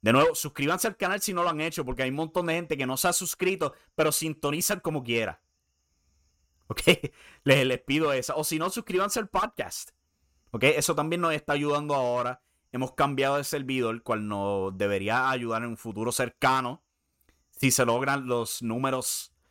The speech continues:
que queremos lograr. Y cuando comience el dos mil veintidós vienen cosas nítidas. Había tratado una idea.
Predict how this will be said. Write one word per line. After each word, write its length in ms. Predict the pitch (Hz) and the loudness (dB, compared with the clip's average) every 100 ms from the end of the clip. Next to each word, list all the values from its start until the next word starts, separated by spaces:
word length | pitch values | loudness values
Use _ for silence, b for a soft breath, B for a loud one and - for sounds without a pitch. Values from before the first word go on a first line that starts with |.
| b b b _ | b b b _
que 160 | - 110 | -8 -2
queremos 400 | - 127 127 120 | 4 6 6 2
lograr. 400 | 110 95 87 - _ _ _ _ _ _ | 0 -2 -6 -10 _ _ _ _ _ _
Y 140 | 143 147 | 2 4
cuando 580 | 135 131 127 123 120 - | 4 4 2 2 -2 -4
comience 540 | 131 131 151 156 190 | -4 -2 -2 -2 -2
el 80 | 180 | 0
dos 120 | 170 | -2
mil 140 | 175 | -2
veintidós 460 | 170 175 151 160 180 | -2 -4 -2 0 0
vienen 200 | 160 156 | -2 -4
cosas 280 | 185 175 170 | -4 -2 -2
nítidas. 520 | 135 127 120 117 139 _ _ _ _ _ _ _ _ - | -2 -2 -2 -2 -4 _ _ _ _ _ _ _ _ -8
Había 200 | - 117 | 0 2
tratado 320 | 113 127 135 135 | 4 4 4 2
una 140 | 127 | 0
idea. 360 | 107 107 76 | 0 -2 -4